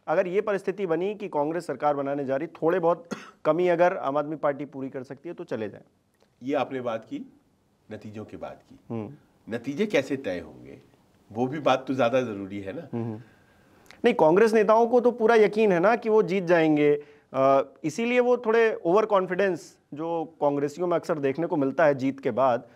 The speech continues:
Speaker 1: वो ओवर कॉन्फिडेंस
Speaker 2: हाँ,
Speaker 1: नजर
Speaker 2: इसी
Speaker 1: आ रहा है।
Speaker 2: कारण से उनको, उन्होंने उतने सीटें नहीं दी होंगी आम आदमी पार्टी
Speaker 1: हाँ,
Speaker 2: में,
Speaker 1: तो
Speaker 2: जितनी
Speaker 1: फिर,
Speaker 2: मांगी
Speaker 1: तो
Speaker 2: जा
Speaker 1: फिर
Speaker 2: रही
Speaker 1: नहीं
Speaker 2: है।
Speaker 1: हुआ।
Speaker 2: लेकिन देखिए, लोकसभा चुनाव में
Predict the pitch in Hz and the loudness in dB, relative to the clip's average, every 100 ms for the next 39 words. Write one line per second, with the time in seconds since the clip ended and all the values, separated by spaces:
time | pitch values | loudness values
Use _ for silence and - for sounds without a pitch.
0 | - - 170 175 185 175 170 165 202 185 | -20 -8 -2 -2 0 0 0 0 0 2
1 | 175 220 143 180 208 196 190 180 180 180 | 0 4 4 2 -2 -4 -6 -6 -8 -8
2 | 123 135 139 147 165 151 165 165 - 147 | -6 -8 -6 -6 -6 -8 -10 -12 -12 -8
3 | 156 147 143 143 135 131 127 120 113 120 | -6 -4 -4 -2 -2 0 -2 -2 -2 -6
4 | 110 170 160 120 113 143 127 160 170 117 | 0 4 4 4 0 -2 2 2 2 -2
5 | 156 185 226 233 220 208 240 _ _ _ | -2 0 2 2 2 0 -4 _ _ _
6 | _ _ 143 165 202 - - _ 135 135 | _ _ -16 -14 -14 -16 -20 _ -16 -14
7 | 110 78 _ _ _ _ _ _ _ _ | -16 -16 _ _ _ _ _ _ _ _
8 | _ _ - 113 185 - 202 180 185 117 | _ _ -16 -2 0 0 -4 -6 -6 -8
9 | 90 78 - | -8 -10 -14